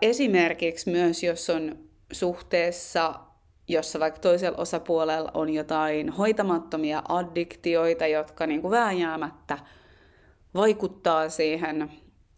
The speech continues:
ää, suhdedynamiikkaan, tai niitä syitä voi olla niinku todella, todella monia, et miksi se suhdedynamiikka on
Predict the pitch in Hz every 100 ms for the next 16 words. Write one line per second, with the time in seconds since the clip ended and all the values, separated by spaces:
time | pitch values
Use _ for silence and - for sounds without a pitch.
0 | _ _ _ - 151 147 - 160 165 151
1 | 147 - 160 165 160 165 160 160 160 -
2 | 160 156 165 156 160 175 180 196 190 175
3 | 156 175 185 214 233 220 202 180 175 _
4 | _ - 214 202 185 175 160 160 160 147
5 | 147 147 175 175 208 277 277 - - -
6 | - - _ _ _ - 165 180 180 180
7 | - 170 160 170 175 175 160 147 - -
8 | _ _ _ - 170 175 180 180 175 160
9 | - - - 175 247 262